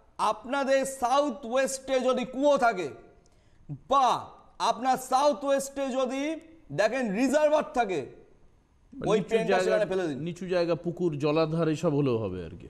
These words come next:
Speaker 1: ওটা বাস্তুর সঙ্গে কানেক্টেড কিনা
Speaker 2: আচ্ছা,
Speaker 1: সেটা দেখতে হবে।
Speaker 2: আচ্ছা, আচ্ছা, আচ্ছা।
Speaker 1: বাস্তুর সঙ্গে যদি কানেক্টেড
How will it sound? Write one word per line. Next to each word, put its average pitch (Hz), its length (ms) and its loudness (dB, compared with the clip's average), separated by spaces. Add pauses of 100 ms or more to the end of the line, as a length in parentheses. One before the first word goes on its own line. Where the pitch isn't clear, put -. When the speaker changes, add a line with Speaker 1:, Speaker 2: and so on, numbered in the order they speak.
Speaker 1:
ওটা 233 240 4
বাস্তুর 240 480 0
সঙ্গে 294 280 2
কানেক্টেড 262 480 -4
কিনা 233 120 0
Speaker 2:
আচ্ছা, 202 100 2
Speaker 1:
সেটা 190 140 2
দেখতে 147 300 -6
হবে। 87 180 -10
Speaker 2:
আচ্ছা, - 140 -18
আচ্ছা, - 460 -18
আচ্ছা। 107 260 -10
Speaker 1:
বাস্তুর 269 340 0
সঙ্গে 302 280 2
যদি 294 160 2
কানেক্টেড 285 540 0